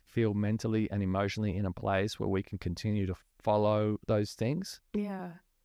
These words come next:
Speaker 2: clearly. And there's so many successful creatives that I look up to. In many ways, I feel like I'm just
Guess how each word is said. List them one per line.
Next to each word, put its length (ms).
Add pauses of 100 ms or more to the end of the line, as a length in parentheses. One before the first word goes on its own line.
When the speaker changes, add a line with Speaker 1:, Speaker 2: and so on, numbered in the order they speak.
(200)
Speaker 2:
clearly. 340
And 120
there's 180
so 160
many 220
successful 580
creatives 500 (160)
that 140
I 280 (380)
look 200
up 200
to. 100 (100)
In 200
many 220
ways, 280
I 100
feel 220
like 200
I'm 160
just 240